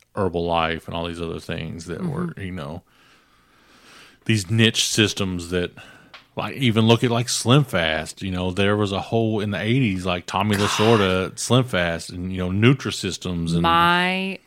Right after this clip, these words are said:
Speaker 2: mamaw and pappy always watched Slim Fast. I love those things.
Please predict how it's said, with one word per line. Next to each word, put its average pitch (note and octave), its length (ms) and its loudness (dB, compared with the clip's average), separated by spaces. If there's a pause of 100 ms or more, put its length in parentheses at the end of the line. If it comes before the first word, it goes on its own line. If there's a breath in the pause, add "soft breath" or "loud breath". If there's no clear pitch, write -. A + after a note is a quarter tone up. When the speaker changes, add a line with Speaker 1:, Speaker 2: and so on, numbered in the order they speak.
(180)
Speaker 2:
mamaw C#3+ 680 -6 (180)
and D3+ 180 -6
pappy C#3 480 -6
always C#3+ 300 -6
watched C3+ 200 -8
Slim C#3+ 140 -10
Fast. C#3 240 -10
I D#3+ 80 -4
love D3+ 320 -6
those C#3+ 160 -10
things. D3 300 -8